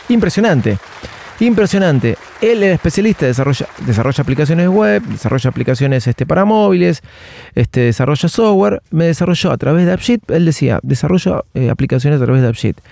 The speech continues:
Me llevó a LinkedIn para que vean lo bueno que es LinkedIn, le hice la transferencia, él me mandó una factura,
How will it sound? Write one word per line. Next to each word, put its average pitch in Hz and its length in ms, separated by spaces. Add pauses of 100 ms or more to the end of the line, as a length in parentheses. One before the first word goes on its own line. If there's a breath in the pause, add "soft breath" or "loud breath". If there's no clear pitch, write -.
(320 loud breath)
Me - 100
llevó 175 240
a 214 40
LinkedIn 196 680
para 117 180
que 123 120
vean 165 460 (520)
lo 120 160
bueno 156 240
que 139 80
es 127 60
LinkedIn, 196 500 (800 loud breath)
le 147 100
hice 139 140
la 135 80
transferencia, 160 600
él 127 120
me 120 60
mandó 120 180
una 131 120
factura, 156 540